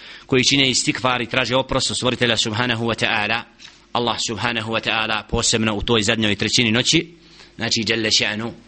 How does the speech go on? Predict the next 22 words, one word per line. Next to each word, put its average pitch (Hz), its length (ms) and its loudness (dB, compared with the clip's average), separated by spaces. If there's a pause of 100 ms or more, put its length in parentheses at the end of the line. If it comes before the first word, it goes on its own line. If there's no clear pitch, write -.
(280)
znači, 110 520 0 (600)
odaziva 123 560 2
se 117 120 -6
svojim 123 340 2
robovima 135 480 2 (840)
i 135 360 2 (480)
ukabuljuje 120 600 2
njihove 110 300 -2
do-, 110 220 -6
nje-, 120 280 -4
dove 131 380 0 (640)
kojima 117 440 2
mole 120 280 2
Allaha, 113 280 -2
subhanahu 110 480 -2
wa 104 200 -2
ta'ala. 101 280 -2 (100)
Zato 117 280 -2
je 117 200 2
zadnja 113 360 -2
trećina 107 380 -4
noći 110 420 -2